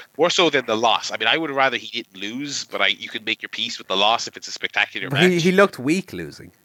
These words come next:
Speaker 1: But he looked, yeah, he looked weak losing, and also from the kinda, like, the hardcore fans' standpoint, he was like, he was exposed as, like, actually not this cool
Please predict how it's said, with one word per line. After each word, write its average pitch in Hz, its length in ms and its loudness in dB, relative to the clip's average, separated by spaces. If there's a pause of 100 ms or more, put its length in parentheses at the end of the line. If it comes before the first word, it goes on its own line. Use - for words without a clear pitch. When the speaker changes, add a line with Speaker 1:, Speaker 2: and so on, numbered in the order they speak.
(560)
Speaker 1:
But 139 100 -6
he 147 120 4
looked, 147 220 -2
yeah, 139 100 -2
he 139 140 -2
looked 180 220 0
weak 180 200 -2
losing, 143 400 2
and 120 160 4
also 135 320 -2
from 127 300 -2
the 117 300 4 (360)
kinda, 131 160 2
like, 131 120 4
the 120 80 0
hardcore 135 500 2
fans' 113 400 2
standpoint, 110 760 -4
he 113 80 -14
was 104 200 -14
like, 107 160 0
he 113 160 -8
was 107 180 -12
exposed 113 720 -2
as, 101 220 0
like, 107 180 0
actually 107 400 0
not 107 280 -2
this - 220 -6 (140)
cool 113 320 -2